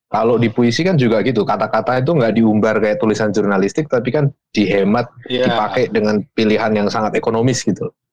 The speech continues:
Speaker 1: Jadi sama-sama
Speaker 2: Betul.
Speaker 1: ada pendekatan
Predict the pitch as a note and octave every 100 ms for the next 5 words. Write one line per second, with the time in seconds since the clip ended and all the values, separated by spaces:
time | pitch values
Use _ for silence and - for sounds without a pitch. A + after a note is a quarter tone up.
0 | - A2+ B2 A2+ A2+ A2+ A2+ A2 G#2 G#2+
1 | F#2 - - - A2 A2 A2 A2 A2 G#2+
2 | G2+